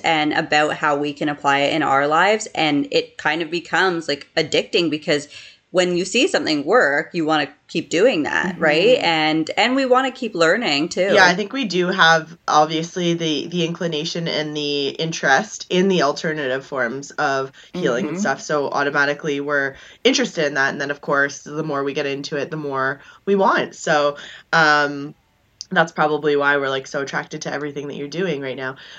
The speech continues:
Speaker 3: But yeah, so
Speaker 2: Mm-hmm.
Speaker 3: going back, um, break it down for us. And, and is the energy healing what we saw on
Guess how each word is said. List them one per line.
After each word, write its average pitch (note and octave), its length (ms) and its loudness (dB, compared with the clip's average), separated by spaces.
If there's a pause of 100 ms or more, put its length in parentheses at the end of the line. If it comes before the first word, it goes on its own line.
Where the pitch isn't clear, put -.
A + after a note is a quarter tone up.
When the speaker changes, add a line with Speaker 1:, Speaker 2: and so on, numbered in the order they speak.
(100)
Speaker 3:
But F#3 220 6
yeah, G#3 240 4
so G#3 100 2
Speaker 2:
Mm-hmm. F#3 80 -4
Speaker 3:
going G3+ 300 2
back, F#3 500 6 (380)
um, D#3+ 560 4 (240)
break G#3+ 260 4
it C#4 80 -2
down G3 200 4
for G#3 100 2
us. F#3 160 0
And, G3+ 260 -2
and G3+ 260 0
is A3 200 4
the D#4 120 2
energy G#3 380 2
healing F#3+ 340 0
what E3+ 200 2
we G3+ 120 -2
saw E3+ 680 4
on D3 640 2